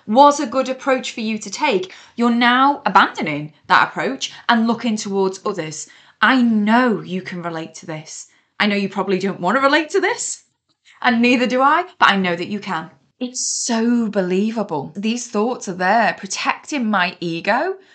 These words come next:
but they're not offering me the truth. I'll be honest, all of these thoughts really played to my ego. And what I mean by that is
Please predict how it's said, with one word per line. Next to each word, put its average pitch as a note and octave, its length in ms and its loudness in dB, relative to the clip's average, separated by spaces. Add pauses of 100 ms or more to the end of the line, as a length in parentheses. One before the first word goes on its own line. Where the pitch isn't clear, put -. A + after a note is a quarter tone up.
(160)
but A3+ 120 -12
they're C4 120 2
not A#3+ 360 2
offering B3+ 520 -4
me G3 180 -4
the F3+ 120 -8
truth. - 800 -10 (180)
I'll A#3 140 6
be A3+ 140 2
honest, C#4+ 480 0
all B3+ 180 2
of F4 80 -4
these B3 220 -6
thoughts - 320 -4
really C4 320 -4
played D4 360 -4
to C#4 80 -12
my A3 160 -2
ego. F3 260 -2
And F3 100 -4
what A3+ 120 0
I C4 60 0
mean A3+ 220 0
by G3+ 140 4
that G#3+ 220 0
is G3 160 -6